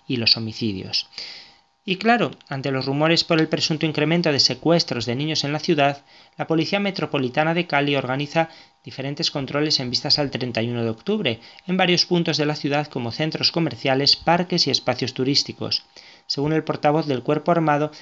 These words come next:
estos operativos también se hacen en cementerios, debido a los rumores de que sectas satánicas van y sacan los restos humanos de estos lugares. No obstante, continúa, "Es importante aclarar que hasta la fecha no tenemos reportes oficiales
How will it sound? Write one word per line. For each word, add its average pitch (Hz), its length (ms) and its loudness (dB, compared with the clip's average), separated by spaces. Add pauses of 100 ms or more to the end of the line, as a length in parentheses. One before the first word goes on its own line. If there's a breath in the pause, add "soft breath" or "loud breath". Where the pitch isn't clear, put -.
(160 loud breath)
estos 196 240 2
operativos 180 500 2
también 156 240 0
se 156 120 4
hacen 175 180 0
en 156 100 0
cementerios, 120 760 2 (260 loud breath)
debido 220 300 6
a 214 40 8
los 190 160 4
rumores 160 400 4
de 135 100 -2
que 123 140 -4
sectas - 480 -2
satánicas 131 760 0 (240 loud breath)
van 175 260 2
y 165 120 -2
sacan 156 360 2
los 127 120 -2
restos 139 280 -2
humanos 139 380 0
de 120 60 -2
estos 113 240 -2
lugares. 120 480 2 (260 loud breath)
No 120 140 -4
obstante, 139 500 2
continúa, 135 640 0 (380 soft breath)
"Es 185 180 0
importante 175 600 0
aclarar 151 440 2
que - 140 -4
hasta 107 240 0
la 185 100 4
fecha 135 380 -2
no 156 140 -2
tenemos 160 300 0
reportes 143 520 -2
oficiales 147 640 0